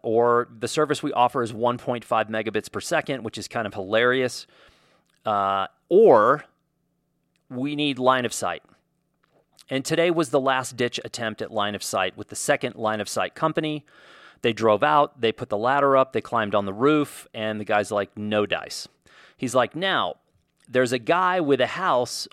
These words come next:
on a mountaintop between you and our signal, our main base, and if we can convince that guy to put a tower on his property, and you can beam from your house to his property and from his property to our property, then it will work."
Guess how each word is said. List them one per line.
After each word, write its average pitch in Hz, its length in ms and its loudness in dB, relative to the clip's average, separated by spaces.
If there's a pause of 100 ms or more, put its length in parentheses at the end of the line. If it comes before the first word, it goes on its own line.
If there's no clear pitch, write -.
on 123 160 -2
a 117 60 -2
mountaintop 127 880 -4
between 185 840 -6 (580)
you 143 480 -2
and 117 180 -4
our 107 160 2
signal, 104 580 -4 (240)
our 113 140 2
main 120 280 -2
base, 117 560 -2 (460)
and 117 100 -4
if - 140 -8
we 170 80 4
can 160 220 0
convince 127 460 -4
that 135 380 -4
guy 87 340 -4
to - 140 -16
put 123 180 -6
a 107 40 -4
tower 131 480 0
on 107 160 -4
his 185 220 -8
property, 90 580 -2 (300)
and 120 120 -6
you 139 80 -4
can 131 180 -2
beam 143 360 -2
from 117 240 -6
your 151 180 0
house 143 280 -2
to 113 80 -10
his 151 160 -6
property 107 500 0 (120)
and 107 140 -8
from 104 180 -10
his 165 180 -4
property 110 440 -2
to - 140 -6
our 190 180 2
property, 98 560 -2 (240)
then 127 300 -2
it 117 140 -6
will 107 180 0
work." 90 380 -2